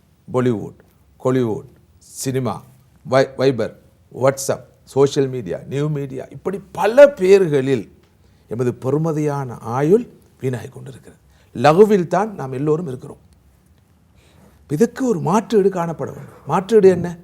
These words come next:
இப்படியான நிகழ்ச்சிகள். இத்தகைய அனைத்து ஊடகங்களுக்கூடாகவும் இந்த செய்திகள் கொடுக்கப்பட வேண்டும்.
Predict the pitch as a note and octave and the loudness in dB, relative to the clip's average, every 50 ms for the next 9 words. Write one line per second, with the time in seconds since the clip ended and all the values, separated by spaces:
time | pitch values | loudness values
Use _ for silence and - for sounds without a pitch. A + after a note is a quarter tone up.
0 | - _ - C#3 C3 - D#3+ D#3+ F3+ F#3 F#3+ F3 F3+ F#3 F#3+ F3 - F3+ D3 C3 | -20 _ -12 -10 -6 -6 -4 -4 -4 -4 -6 -6 -6 -6 -6 -8 -10 -14 -20 -20
1 | - _ _ _ _ _ _ _ _ _ _ _ _ _ _ _ _ _ - B2+ | -20 _ _ _ _ _ _ _ _ _ _ _ _ _ _ _ _ _ -12 -10
2 | B2 - D#3+ D3+ C#3+ D3 C#3 C3+ B2 A2+ G#2 F#2+ E2+ - - - - A#2+ C3+ D3+ | -4 0 0 2 4 4 6 6 6 4 2 0 -4 -10 -16 -12 -10 -6 -2 0
3 | F#3 G3+ E3+ - - F3+ D3+ D#3 D#3+ E3+ E3 D#3+ D3+ D3 C#3 C3 C3 - C3+ B2+ | 0 0 0 0 -2 -2 0 0 0 -2 -2 0 0 0 0 0 -2 -4 -6 -4
4 | B2 A#2 A2+ A2 G#2+ G#2+ G#2+ A#2 D3 - _ _ _ _ _ - C3+ D3+ D#3+ E3 | -2 -2 -4 -2 -4 -4 -6 -6 -8 -14 _ _ _ _ _ -8 -4 -2 -2 0
5 | D#3 - G3 G#3 B3+ C4 A#3 A3+ F#3 F3+ F#3+ G3 G3 G#3+ G3+ E3 D3+ D#3+ D3+ - | 2 6 6 6 6 6 2 0 0 0 0 -2 -2 -2 -6 -4 -4 -6 -6 -6
6 | C3+ A#2 A#2+ G#2+ G#2 G#2 - C3 - - | -8 -10 -10 -10 -12 -14 -14 -14 -14 -14